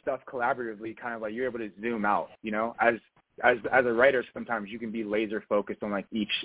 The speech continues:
individual, you know, word, letter. Um, but when you're working on your actual book from the perspective of, like, "Hey, how do I get this on shelves?" and, like,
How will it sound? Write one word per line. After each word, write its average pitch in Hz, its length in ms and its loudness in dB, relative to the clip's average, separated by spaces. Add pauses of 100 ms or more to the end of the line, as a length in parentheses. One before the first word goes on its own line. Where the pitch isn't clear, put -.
individual, 98 720 2 (320)
you 117 80 4
know, 87 200 4 (720)
word, 113 400 4
letter. 101 480 2 (180)
Um, 107 340 2
but 107 200 2
when 113 140 -4
you're 107 180 0
working 113 340 -4
on 107 100 -6
your 104 140 -2
actual 101 400 0
book 107 220 0 (400)
from 101 240 0
the 95 240 0
perspective 104 480 0
of, 92 60 -2
like, 95 140 4
"Hey, 123 200 4
how 107 120 4
do 113 60 8
I 113 60 6
get 117 140 0
this 117 120 -6
on 123 140 -2
shelves?" 98 400 2
and, 87 100 -8
like, 85 200 -4